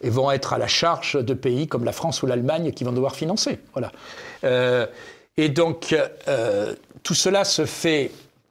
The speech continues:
de manière très transparente et personne n'en parle. Je suis très surpris.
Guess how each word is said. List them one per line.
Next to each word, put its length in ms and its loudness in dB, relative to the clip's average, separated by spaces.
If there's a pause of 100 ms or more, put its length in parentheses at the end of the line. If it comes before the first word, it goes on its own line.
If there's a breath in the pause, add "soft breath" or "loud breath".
(120)
de 160 2
manière 500 0
très 220 -2
transparente 760 0 (180)
et 80 -4
personne 300 0
n'en 100 2
parle. 240 0
Je 60 -6
suis 80 -2
très 120 0
surpris. 340 0